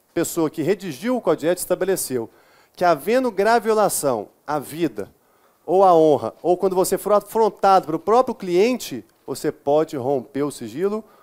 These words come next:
profissional. Se eu rompo de forma gratuita o sigilo profissional,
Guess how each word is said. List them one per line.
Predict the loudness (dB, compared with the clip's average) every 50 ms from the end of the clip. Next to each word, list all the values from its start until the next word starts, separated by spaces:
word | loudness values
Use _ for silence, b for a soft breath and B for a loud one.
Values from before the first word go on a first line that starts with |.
| b b b _ _
profissional. | -6 -6 -6 -6 -6 -8 -6 -6 -6 -6 -8 -10 b b b b b b b b b
Se | -8 -6 -2 0 4
eu | 6 6 6
rompo | 8 8 8 8 8 6 2 -4 -10 -8
de | -8 -8
forma | -2 2 2 2 4 2
gratuita | 2 2 2 2 2 0 -2 -4 -4 -2 -2 -4 -4 -6 -8 -8 -8 -12
o | -12
sigilo | -10 -6 -2 -2 -2
profissional, | -2 -2 -6 -6 -4 -4 -4 0 0 0 0 0 b b